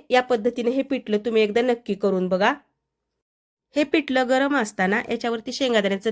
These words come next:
तेल, करडईचं तेल किंवा मग फोडणीचं तेल टाकून खा,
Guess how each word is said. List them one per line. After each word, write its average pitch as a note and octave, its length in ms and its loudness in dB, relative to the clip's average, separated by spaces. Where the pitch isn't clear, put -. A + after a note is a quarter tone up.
तेल, A3+ 220 6
करडईचं A#3 480 2
तेल A3+ 260 4
किंवा C#4 140 -2
मग D#4 200 -2
फोडणीचं A3+ 520 0
तेल A#3 200 0
टाकून A3 340 0
खा, D4 180 -2